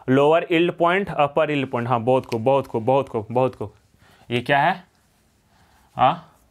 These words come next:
लोअर यील्ड पॉइंट, अपर यील्ड पॉइंट, अपर यील्ड पॉइंट, और ये क्या है ना, लोअर यील्ड पॉइंट,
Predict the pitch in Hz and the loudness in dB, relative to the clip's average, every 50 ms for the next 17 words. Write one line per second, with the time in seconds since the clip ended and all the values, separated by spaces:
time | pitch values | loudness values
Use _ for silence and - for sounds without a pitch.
0 | _ _ _ _ _ - 123 123 131 135 147 160 160 151 151 151 156 160 160 160 | _ _ _ _ _ -2 0 2 4 4 4 2 0 -2 -4 -4 -4 -2 -2 -2
1 | 170 180 185 - - 143 139 147 143 131 123 113 107 - 110 107 101 - - - | -2 -2 -2 0 -2 -2 0 0 0 0 0 -4 -4 -6 -10 -10 -12 -14 -20 -20
2 | _ _ _ _ - _ _ _ _ _ _ _ _ _ _ _ _ _ _ _ | _ _ _ _ -20 _ _ _ _ _ _ _ _ _ _ _ _ _ _ _
3 | - - 117 117 - - 139 151 160 156 - _ _ _ _ _ _ _ _ _ | -2 -2 -2 0 0 0 0 0 0 -4 -10 _ _ _ _ _ _ _ _ _
4 | _ _ _ _ _ _ _ _ _ _ - _ _ _ _ _ _ _ _ _ | _ _ _ _ _ _ _ _ _ _ -20 _ _ _ _ _ _ _ _ _
5 | _ - 127 135 147 160 170 170 - _ _ _ _ _ _ _ _ _ _ _ | _ -4 -2 -2 -2 -2 -4 -8 -12 _ _ _ _ _ _ _ _ _ _ _
6 | _ _ _ _ _ _ - 135 131 135 156 175 175 175 - - _ _ _ _ | _ _ _ _ _ _ 0 0 2 2 0 -4 -8 -12 -16 -20 _ _ _ _
7 | _ _ _ _ - _ _ _ _ _ _ - 120 117 120 131 135 135 139 147 | _ _ _ _ -20 _ _ _ _ _ _ -4 -2 0 0 0 0 0 0 0
8 | 139 143 156 175 175 143 131 131 131 143 156 147 127 127 123 117 113 113 117 110 | 0 0 -2 -2 -2 0 0 2 2 2 0 0 -2 -4 -4 -4 -6 -6 -8 -10
9 | 110 110 | -10 -12